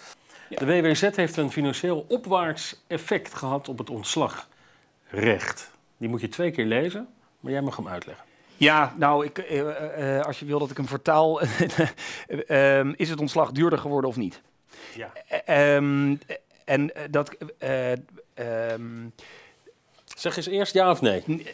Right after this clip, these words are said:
Speaker 2: ehm,
Speaker 1: En dan ga ik daarna nuanceren.
Speaker 2: nee,
Speaker 1: Nee.
Speaker 2: dat is het
Speaker 1: Oké,
Speaker 2: niet.
Speaker 1: ja.
Speaker 2: Dat is het niet. Eh, eh, inderdaad, juristen zijn gewend om het dan heel erg genuanceerd te,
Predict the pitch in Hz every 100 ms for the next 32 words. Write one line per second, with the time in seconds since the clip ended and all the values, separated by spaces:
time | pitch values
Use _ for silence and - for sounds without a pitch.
0 | - - - 139 131 127 123 123 120 139
1 | 143 156 165 175 175 165 147 131 120 101
2 | 98 - _ 110 110 147 131 135 127 131
3 | 185 - 107 113 135 139 123 135 143 -
4 | - - - - - - - - _ _
5 | - - 151 - 143 143 147 151 151 -
6 | 143 135 135 147 143 139 131 127 131 135
7 | 117 131 131 120 131 113